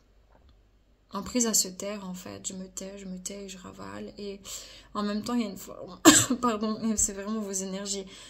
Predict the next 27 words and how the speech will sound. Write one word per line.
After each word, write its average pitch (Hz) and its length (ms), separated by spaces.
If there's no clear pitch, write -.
Certains 220 360
d'entre 226 340
vous, 214 220
je 226 60
suis - 140
navrée, 196 300
mais 220 100
vous 185 200
êtes, 190 320
vous, 190 80
vous 190 140
avez 185 320
chopé 190 240
la 214 120
crève, 202 300
quoi. 196 240
Vous 185 140
avez, 190 320
euh, 180 120
laryngite, 196 1120
pharyngite, 190 1080
ça - 200
peut - 180
être, 196 380
euh, 208 100
euh, 202 240
angine 214 680